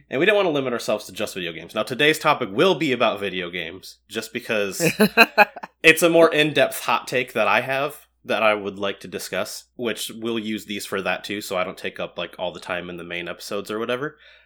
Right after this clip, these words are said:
Speaker 2: I mean, you're allowed to vent, but this is, like, an in-depth
Speaker 1: Yeah, this is, like, an
Speaker 2: venting, like,
Speaker 1: in-depth
Speaker 2: you
Speaker 1: conversation.
Speaker 2: It's like planning an argument with someone. You, like, you ever been in the shower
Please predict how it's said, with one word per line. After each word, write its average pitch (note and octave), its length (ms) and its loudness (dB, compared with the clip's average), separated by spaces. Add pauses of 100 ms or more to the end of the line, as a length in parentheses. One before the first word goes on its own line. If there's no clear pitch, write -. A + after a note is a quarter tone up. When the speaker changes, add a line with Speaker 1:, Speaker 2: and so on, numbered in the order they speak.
Speaker 2:
I G#3+ 100 -6
mean, A#3+ 180 -4
you're G#4 160 -2
allowed D3 280 4
to G2+ 60 -14
vent, A2+ 400 -12
but A2 180 -12
this G3+ 200 0
is, C3 160 -6
like, B2+ 160 -2
an A2 180 -8
in-depth B2 580 0
Speaker 1:
Yeah, C3 140 6
this F#3 140 2
is, G3 60 -2
like, G3 100 8
an D3+ 80 4
Speaker 2:
venting, D3 140 4
like, - 20 0
Speaker 1:
in-depth C3 280 4
Speaker 2:
you B2+ 60 -4
Speaker 1:
conversation. A2+ 920 -2 (180)
Speaker 2:
It's G3 160 4
like B3+ 300 4
planning E3 560 -2
an C#3 80 -6
argument A#2+ 540 -6
with G#2+ 120 -14
someone. A2 300 -4
You, G3 60 0
like, F#3 200 -2
you C4 100 0
ever C#4 160 2
been F3 200 0
in D3 80 0
the C#3+ 80 2
shower A#2 520 4